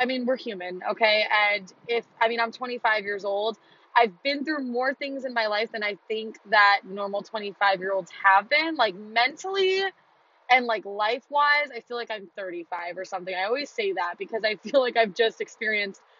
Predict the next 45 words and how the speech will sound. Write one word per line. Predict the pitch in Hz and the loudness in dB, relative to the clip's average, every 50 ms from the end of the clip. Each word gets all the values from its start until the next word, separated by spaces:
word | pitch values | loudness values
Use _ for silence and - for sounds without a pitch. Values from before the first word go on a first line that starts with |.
| _ _ _ | _ _ _
so | - - 302 | -6 -4 -2
much | 294 294 269 - - | 0 0 0 0 2
life | 240 220 214 214 | 2 2 2 2
for | - 214 | -4 -10
twenty-five | 196 - 220 202 202 196 - 196 196 180 | -8 -8 -8 -8 -4 -2 0 0 2 0
years | 185 190 190 175 | 0 -4 -4 0
old. | 196 190 190 180 | 2 2 2 0
But | 170 226 214 | -2 -4 -2
then | - 233 220 | -2 -2 0
again, | 220 196 220 214 208 | 0 2 2 2 0
there | 208 208 | -2 -2
are | 202 202 202 | -2 -2 -2
twenty-five-year-olds | 180 - 208 208 190 196 202 196 190 180 190 190 190 170 | -2 -4 -6 -6 -2 0 0 0 0 0 0 -2 -2 -2
that | 196 196 | -2 -2
I'm | 202 208 190 | -2 -2 -2
sure | - - 202 196 | -6 -6 -2 -2
have | 190 170 | -2 0
gone | 175 190 185 180 | 0 -2 -2 -2
through | 175 196 185 | -4 -6 -6
way | 180 196 190 | -4 -4 -4
more | 185 185 180 180 | -2 -2 -2 -2
than | 170 185 180 | -2 -4 -4
me. | 180 180 180 185 - _ - - _ _ - | -4 -4 -6 -6 -8 _ -20 -20 _ _ 4
Never | 226 247 247 233 247 233 | 6 6 6 8 6 6
a | 220 | 6
victim. | 190 214 - - 214 196 196 | 6 2 2 0 -2 -2 -2
I | 196 | -2
never | 196 196 202 196 208 202 | 0 0 0 0 0 -2
think, | 185 - 202 196 190 185 | -4 -4 -6 -6 -4 -4
like, | 180 190 185 180 - - | -2 0 -2 0 2 4
"Oh, | 233 220 214 208 202 196 | 6 6 8 8 8 8
I | 190 190 | 8 6
have | 196 196 196 185 | 4 2 0 -2
it | 190 185 | -2 -4
the | 196 185 | -6 -4
worst." | 180 180 180 180 - | -4 -4 -4 -6 -8
Like, | 185 _ | -10 _
somebody | - 226 226 233 214 - - | -6 -6 -4 -6 -8 -6 -2
always | 214 220 208 208 202 190 - | 0 2 2 2 2 0 0
has | 196 190 185 | 0 0 0
it | - 185 - 175 | -2 -4 -6 -4
worse | 180 180 165 - | -6 -6 -6 -8
than | - 185 175 - | -12 -14 -10 -8
I | 170 | -8
do, | 170 170 170 165 160 | -6 -6 -8 -10 -8